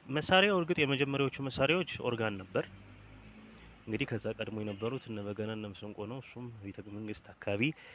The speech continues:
በአገልግሎት ሙሉ ጊዜ ሲሰጡ የነበሩ ናቸው። ከዛ በኋላ ደግሞ ዘመናት እንግዲህ ተሻግረው፣ እ፣ ከሞላ ጎደል መሳሪያዎች ተጨምረዋል። ያው፣ እ፣ ማስተካከያ በኋላ ላይ ተደርጓል በሲኖዶሱ።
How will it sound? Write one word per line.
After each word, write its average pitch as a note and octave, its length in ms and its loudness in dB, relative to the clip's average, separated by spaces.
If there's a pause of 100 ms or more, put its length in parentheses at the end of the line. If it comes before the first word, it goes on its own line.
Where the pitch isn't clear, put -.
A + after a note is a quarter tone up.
(120)
በአገልግሎት G2 540 6
ሙሉ G2+ 200 -2
ጊዜ F#2+ 380 -4 (300)
ሲሰጡ G2+ 360 -4
የነበሩ F#2+ 360 -6
ናቸው። G2 260 -2
ከዛ G2+ 240 0
በኋላ F#2 300 -2
ደግሞ G2+ 240 -8
ዘመናት G2+ 360 -8
እንግዲህ G2+ 240 -8
ተሻግረው፣ A2+ 400 2 (720)
እ፣ G#2+ 120 0 (400)
ከሞላ G2+ 380 2
ጎደል A#2 360 2 (800)
መሳሪያዎች G2+ 560 0
ተጨምረዋል። A2 600 6 (920)
ያው፣ D3 280 6 (300)
እ፣ B2 280 2
ማስተካከያ B2 560 4
በኋላ G#2+ 240 4
ላይ A#2+ 120 4
ተደርጓል G2+ 400 2
በሲኖዶሱ። G#2 640 -2